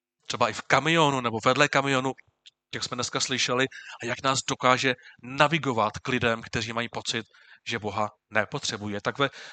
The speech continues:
zbývajícím čase bych vás chtěl vy-, vybídnout k určitému, u-, určité kreativitě a zároveň té myšlenky učednictví, protože ten verš původně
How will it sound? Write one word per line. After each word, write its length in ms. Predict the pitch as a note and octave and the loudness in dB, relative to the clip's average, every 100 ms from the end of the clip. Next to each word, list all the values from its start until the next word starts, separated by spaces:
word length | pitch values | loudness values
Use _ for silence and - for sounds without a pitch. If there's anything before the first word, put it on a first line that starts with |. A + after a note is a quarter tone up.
| - | -12
zbývajícím 540 | - B2 B2+ C3 D#3 | -6 0 2 0 -4
čase 400 | - B2 - D3 D#3 _ _ _ _ _ _ - - | -2 0 2 2 0 _ _ _ _ _ _ -20 -10
bych 180 | A#2 | -4
vás 140 | A#2+ A2+ | -2 -2
chtěl 300 | - B2 A#2+ - - - _ - | -2 -2 -2 -8 -20 -20 _ 0
vy-, 200 | C#3+ _ | 0 _
vybídnout 440 | C3+ D#3+ C#3+ C3 - | -2 0 0 -2 -4
k 60 | |
určitému, 540 | C3 C3+ C3+ C3 C3 C3 _ - | -6 -4 4 2 2 -8 _ -12
u-, 60 | C#3+ _ - - | -12 _ -20 -12
určité 280 | - C#3 | -2 0
kreativitě 840 | C#3 D3 D3 F#3 D#3+ C#3 - B2 C#3+ G3+ - - - _ | 4 8 8 6 2 0 4 4 4 -2 -16 -20 -20 _
a 80 | A#2 | 0
zároveň 460 | A2+ A#2+ A#2+ B2+ | 4 4 4 0
té 120 | C3 B2+ | 0 -2
myšlenky 360 | B2+ C#3+ - - | 0 -2 -6 -8
učednictví, 760 | D#3 - F3 D3 B2 - A2 | 2 4 4 2 0 -4 -6
protože 340 | A2 - A2 B2 - _ | -8 -6 -6 -6 -10 _
ten 160 | C3 | 0
verš 220 | B2+ C#3 D3+ | 4 2 2
původně 460 | C#3+ C#3 C3 C#3+ | 0 -2 2 2